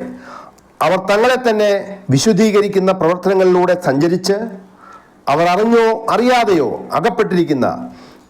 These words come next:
ഈ വിമത കെണികളിൽ നിന്ന് രക്ഷപ്പെടട്ടെ. അവരുടെ പൗരോഹിത്യം സ്വാർത്ഥകമാകട്ടെ. അതിലൂടെ തിരുസഭ വിജയിക്കട്ടെ.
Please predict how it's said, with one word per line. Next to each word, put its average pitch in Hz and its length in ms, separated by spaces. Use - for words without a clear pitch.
ഈ 165 120
വിമത 214 340
കെണികളിൽ 214 560
നിന്ന് 185 260
രക്ഷപ്പെടട്ടെ. 170 520
അവരുടെ 180 300
പൗരോഹിത്യം 196 760
സ്വാർത്ഥകമാകട്ടെ. 120 1000
അതിലൂടെ 175 720
തിരുസഭ 247 280
വിജയിക്കട്ടെ. 123 600